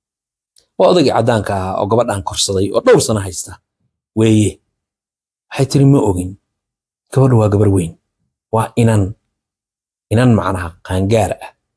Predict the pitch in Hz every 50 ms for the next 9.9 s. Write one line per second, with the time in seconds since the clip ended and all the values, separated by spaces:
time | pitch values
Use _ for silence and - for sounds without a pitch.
0 | _ _ _ _ _ _ _ - 98 104 104 101 98 98 92 82 - _ _ _
1 | _ _ _ _ _ _ _ _ _ _ _ _ _ _ _ _ _ _ _ -
2 | - _ _ _ _ _ _ _ _ _ _ _ _ _ _ _ - - - 165
3 | 165 170 - - 151 151 147 - - - _ _ _ _ _ _ _ _ _ _
4 | _ _ _ _ _ _ _ _ _ _ _ _ _ _ _ _ _ _ _ _
5 | _ _ _ _ _ _ _ _ _ - 165 165 - - 135 110 113 110 101 95
6 | 90 87 - _ _ _ _ _ _ _ _ _ _ _ _ _ _ _ _ _
7 | _ _ _ _ _ _ _ _ _ _ _ _ _ _ _ _ _ _ 120 120
8 | 117 110 - 104 92 95 - - - - 95 98 - - _ _ _ _ _ _
9 | _ _ _ _ _ _ _ - 101 - 113 - - 131 110 95 - -